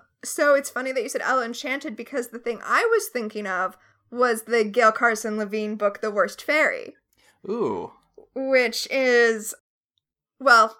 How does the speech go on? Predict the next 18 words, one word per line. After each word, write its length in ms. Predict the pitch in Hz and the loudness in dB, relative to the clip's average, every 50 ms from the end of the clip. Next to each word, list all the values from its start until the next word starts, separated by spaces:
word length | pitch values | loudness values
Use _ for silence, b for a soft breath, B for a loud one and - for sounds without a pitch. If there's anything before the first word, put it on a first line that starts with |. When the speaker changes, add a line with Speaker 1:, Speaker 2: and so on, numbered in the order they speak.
| _ | _
Speaker 1:
it's, 320 | - 240 233 233 - - - | 2 2 2 2 -2 -10 -8
it's 200 | - 277 262 - | -8 -8 -6 -6
a 40 | 269 | -4
much 200 | 247 262 285 - | -4 -4 -4 -4
slimmer 560 | - - - - - 269 247 240 233 240 226 | -6 -10 -10 -10 -8 -6 -4 -2 -2 -2 0
volume. 480 | 208 220 214 208 202 190 175 175 160 143 | 0 2 2 2 0 0 -4 -8 -8 -10
It's 180 | - 214 - | -10 -10 -8
really, 460 | 302 339 440 440 330 254 214 185 - - - - - | -8 -6 -4 -4 -4 -4 -6 -6 -10 -16 -20 -20 -16
it's 220 | - - 240 240 | -12 -12 -12 -8
not 160 | - 285 294 302 | -4 -2 -2 -2
even 180 | 311 269 269 | -2 -4 -4
novella 400 | 226 214 214 190 180 190 196 202 | -4 -4 -2 0 2 2 2 2
sized. 300 | 208 - 170 165 202 - | 0 -2 -6 -6 -8 -8
It's 120 | 214 214 247 | -10 -10 -10
even 180 | 247 220 196 | -8 -8 -10
smaller 360 | 202 - 233 196 185 180 190 | -10 -8 -6 -6 -4 -4 -4
than 220 | 151 - 170 120 - | -4 -6 -8 -10 -8
that. 340 | 151 123 113 120 - - | -8 -8 -8 -8 -12 -16